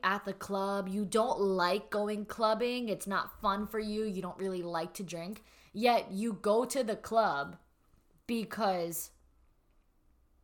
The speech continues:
guys are there, and you're like, "I might meet someone there." But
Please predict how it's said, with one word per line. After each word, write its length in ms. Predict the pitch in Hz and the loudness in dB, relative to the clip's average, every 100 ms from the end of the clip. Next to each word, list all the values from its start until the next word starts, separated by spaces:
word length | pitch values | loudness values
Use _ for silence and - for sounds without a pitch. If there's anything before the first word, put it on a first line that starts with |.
| _ 190 | _ 4
guys 360 | 220 202 202 | 6 6 4
are 120 | 180 160 | 0 -2
there, 360 | 151 139 196 _ 196 | -4 -6 -8 _ -4
and 100 | 190 | 0
you're 100 | 180 | 0
like, 180 | 175 - | 0 2
"I 120 | 214 | 2
might 240 | 208 185 | 2 0
meet 200 | 190 190 | -4 -6
someone 320 | - 175 160 160 | -8 -8 -8 -8
there." 320 | 104 85 - _ _ _ _ _ _ | -8 -8 -12 _ _ _ _ _ _
But 220 | 262 240 | 4 4